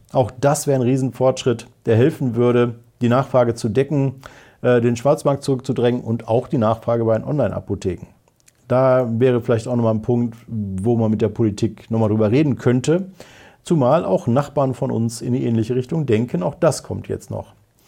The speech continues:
Jetzt ver-, verlasse ich aber den Punkt Waken versus Telemedizin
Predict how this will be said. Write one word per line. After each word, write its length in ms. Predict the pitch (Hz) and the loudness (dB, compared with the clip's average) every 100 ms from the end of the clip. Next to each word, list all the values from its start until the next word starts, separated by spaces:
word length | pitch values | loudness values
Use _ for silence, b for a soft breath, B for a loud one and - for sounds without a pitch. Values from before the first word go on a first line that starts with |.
| B B B B B | B B B B B
Jetzt 160 | 185 214 | 0 2
ver-, 160 | 170 147 | 2 0
verlasse 460 | - 147 185 185 | 2 4 4 2
ich 100 | 180 | 0
aber 140 | 170 160 | 4 4
den 160 | 147 | 2
Punkt 320 | 160 156 156 151 | 0 0 -2 -4
Waken 640 | 120 127 170 - 151 147 143 120 | -2 0 0 0 0 0 -2 -2
versus 380 | 139 127 120 | 0 0 -2
Telemedizin 800 | - 160 151 139 135 139 127 127 | 0 2 2 0 -2 0 2 0